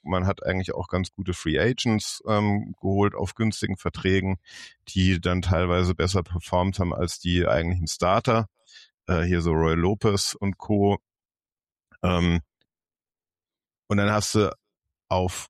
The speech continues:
Cornerback auch, wenn du dir die Starter anguckst, D J Reed war vor der Saison ein eins zu eins Ersatz, was, ähm,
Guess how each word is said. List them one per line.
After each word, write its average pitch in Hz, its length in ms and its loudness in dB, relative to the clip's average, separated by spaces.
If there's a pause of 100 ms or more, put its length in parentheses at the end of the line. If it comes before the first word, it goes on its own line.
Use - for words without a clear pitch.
(200)
Cornerback 101 680 0 (120)
auch, - 340 -2 (480)
wenn 95 140 0
du 90 60 2
dir 90 140 4
die 87 80 2
Starter 82 480 0
anguckst, - 640 -4 (340)
D 101 120 -2
J 92 180 2
Reed 123 460 0 (600)
war 87 440 2 (400)
vor 92 240 0
der 101 100 4
Saison 98 420 0 (400)
ein 95 120 -2
eins 95 320 -2
zu - 100 -2
eins 92 260 -2
Ersatz, 92 600 -2 (540)
was, - 500 -2
ähm, 87 520 2